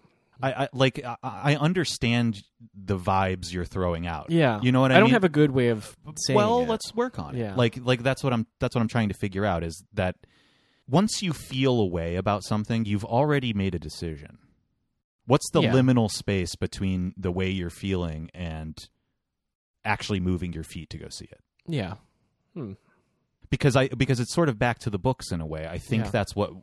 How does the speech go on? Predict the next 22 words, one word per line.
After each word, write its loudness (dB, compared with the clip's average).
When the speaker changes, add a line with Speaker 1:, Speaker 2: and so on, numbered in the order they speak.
Speaker 1:
is -4
very -2
interesting -2
to -10
me -4
about -6
reading -8
fiction, -10
is -2
that -2
once 0
you've -6
picked -6
up -2
a -2
book -4
and -6
started -2
it -2
in -6
good -6
faith, -6